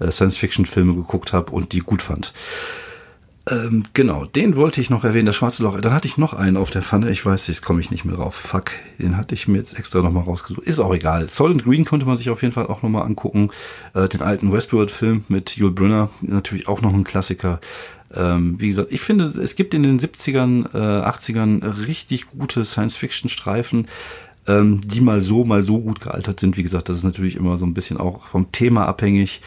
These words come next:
und, und davon, wie er gedreht worden ist. Aber da gibt's einige Sachen, die man sich gut angucken kann.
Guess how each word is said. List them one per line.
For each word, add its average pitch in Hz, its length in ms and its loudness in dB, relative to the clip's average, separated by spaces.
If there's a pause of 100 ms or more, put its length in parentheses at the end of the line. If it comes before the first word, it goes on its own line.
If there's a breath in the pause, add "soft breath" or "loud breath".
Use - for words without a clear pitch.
(340 loud breath)
und, 90 640 4
und 85 260 -2
davon, 90 320 2
wie 92 120 2
er 87 80 0
gedreht 92 420 0
worden 90 220 0
ist. - 200 -6
Aber 92 200 0
da 95 100 2
gibt's 131 260 -4
einige 107 320 2
Sachen, 98 240 0
die 95 80 2
man 90 140 2
sich 87 200 -6
gut 101 140 -4
angucken 82 380 -8
kann. - 120 -8